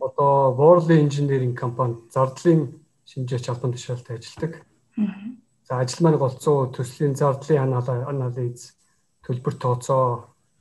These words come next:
Speaker 1: тэгээ гүйцэтгэл гэсэн юм ажлууд дээр төлөвлөж аж-, ажилладаг да.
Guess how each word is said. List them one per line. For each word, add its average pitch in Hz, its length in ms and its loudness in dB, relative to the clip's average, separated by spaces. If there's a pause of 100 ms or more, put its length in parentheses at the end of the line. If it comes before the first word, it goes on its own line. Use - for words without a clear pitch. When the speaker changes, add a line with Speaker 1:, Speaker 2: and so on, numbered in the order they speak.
(260)
Speaker 1:
тэгээ 127 240 0
гүйцэтгэл 139 640 -2
гэсэн - 320 -4
юм 127 120 -2 (760)
ажлууд - 280 -12
дээр 123 120 -8
төлөвлөж 117 400 -8
аж-, 107 240 -16
ажилладаг - 480 -14
да. 135 120 -2